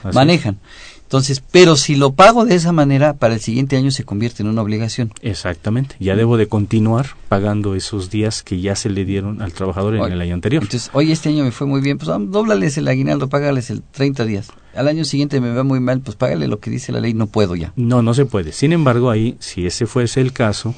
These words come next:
Speaker 1: esta sería la re-, la recomendación para el patrón, es, si en este año, ¿sí?, tuvimos buenas utilidades, ¿sí?, se, se obtuvieron buenos resultados y les quiero dar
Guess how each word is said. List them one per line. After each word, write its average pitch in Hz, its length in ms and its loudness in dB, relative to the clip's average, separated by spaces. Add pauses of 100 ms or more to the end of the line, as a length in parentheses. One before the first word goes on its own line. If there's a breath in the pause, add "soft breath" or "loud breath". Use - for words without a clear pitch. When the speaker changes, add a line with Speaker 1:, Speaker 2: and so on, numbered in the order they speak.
Speaker 1:
esta - 240 -12
sería 92 260 -4
la 90 120 -4
re-, 87 140 -8
la 92 140 -4
recomendación 92 600 -4
para 110 120 -2
el 110 80 -2
patrón, 113 400 0
es, 98 240 -4 (240 loud breath)
si - 160 -8
en 113 80 2
este 139 260 0
año, 104 300 0 (480)
¿sí?, 87 420 -10
tuvimos 101 540 -2 (320)
buenas 101 380 -2
utilidades, 120 840 0 (260)
¿sí?, 104 260 -4
se, 80 460 -6
se 78 300 -8
obtuvieron 92 460 -2
buenos 104 240 2
resultados 117 640 -2
y 85 60 -8
les 82 140 -10
quiero 101 200 -4
dar 101 180 -4